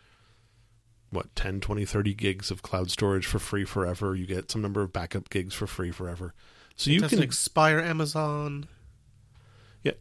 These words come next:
Speaker 1: and the first year of your, of your Google Cloud stuff, I think you get three hundred dollars of credit to use as you will.
Speaker 2: Yes, if you open a new account, you'll get three hundred dollars of credit for the first year.
Speaker 1: And I've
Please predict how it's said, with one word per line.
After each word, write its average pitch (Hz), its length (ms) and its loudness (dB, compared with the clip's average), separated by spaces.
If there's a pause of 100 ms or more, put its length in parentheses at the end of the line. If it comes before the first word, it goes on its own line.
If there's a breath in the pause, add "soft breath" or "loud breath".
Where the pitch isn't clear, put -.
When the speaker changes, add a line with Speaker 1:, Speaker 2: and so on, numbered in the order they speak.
Speaker 1:
and 240 320 8
the 139 80 4
first - 480 2
year 143 460 4
of 113 120 4
your, 120 160 4
of 123 360 4
your 110 180 4
Google 117 320 4
Cloud 117 320 0
stuff, - 220 0
I 113 40 2
think 196 140 4
you 170 60 4
get 120 160 0
three 117 340 -2
hundred 165 220 4
dollars 175 240 4
of 175 100 0
credit 185 280 2
to 135 100 -2
use 127 400 6
as 113 280 4
you 117 140 4
will. 120 400 0 (480)
Speaker 2:
Yes, 135 300 -4
if 139 160 -4
you 147 80 -4
open 160 240 2
a 175 40 2
new 165 140 4
account, 131 500 0
you'll 135 160 0
get - 160 -4
three 147 220 -4
hundred 156 200 -2
dollars 131 280 0
of 127 100 -4
credit - 520 -2
for - 160 -4
the 117 100 -6
first - 540 -6
year. 95 340 -8 (220)
Speaker 1:
And 139 420 4 (720)
I've 175 300 6